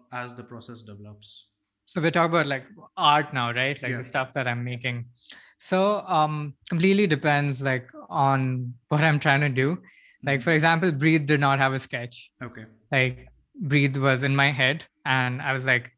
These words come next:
Speaker 2: "This is what I want." And, uh, it developed over time, 'cause when I talk about my design process, it is that it's very evolving. It's very, that's why I can't create something. I don't think I can create art in a weekend that I would love to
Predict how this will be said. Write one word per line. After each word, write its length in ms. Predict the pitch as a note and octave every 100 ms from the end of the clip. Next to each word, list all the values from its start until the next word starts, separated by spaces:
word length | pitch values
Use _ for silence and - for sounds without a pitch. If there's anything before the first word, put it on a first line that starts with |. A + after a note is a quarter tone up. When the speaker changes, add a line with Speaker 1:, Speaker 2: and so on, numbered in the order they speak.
| _
Speaker 2:
"This 140 | D3+
is 40 | F#3
what 140 | F3+
I 80 | G3
want." 400 | C#3 C3+ E3+ - _ _ _ _ _
And, 540 | D3 C3+ C3 C3+ C3+ C3+
uh, 400 | C#3 C3+ C3 B2+ B2 _ _
it 360 | F3+ E3 - F#3+
developed 400 | F#3 F#3 A3+ F#3
over 180 | E3 D#3+
time, 420 | D#3 C3 A#2+ A#2+ _ _ -
'cause 400 | C3+ C3+ B2+ -
when 280 | D4+ G3+ D#3
I 60 | D#3
talk 160 | E3 D#3+
about 160 | F3
my 120 | D#3+
design 380 | C#3 C#3 C#3 D#3
process, 360 | D#3+ D3+ F3 D#3
it 160 | F3 D#3
is 140 | C#3
that 240 | C#3+ C3
it's 180 | C3 A#2+
very 400 | C#3+ C#3+ C#3 D3
evolving. 540 | C3+ C3+ B2+ C3 C3+ C3+
It's 100 | B2+
very, 340 | C3+ C3 B2+ - _ _ _ _ _
that's 200 | D#3+ -
why 100 | A#3
I 60 | F#3
can't 320 | F3+ F#3 F#3
create 260 | E3+ D#3+
something. 600 | D#3+ D#3+ D#3 D3+ D3 D3 -
I 120 | E3
don't 160 | D#3 G3
think 160 | G3 F#3+
I 100 | D#3+
can 180 | F#3 D#3+
create 300 | D#3+ D#3 D#3
art 340 | D3+ C3+ C3
in 100 | C3+
a 100 | B2+
weekend 480 | B2+ B2+ C#3 B2+ B2+
that 120 | B2+
I 80 | B2
would 160 | C3
love 320 | C3 B2+ B2 -
to 260 | C3+ B2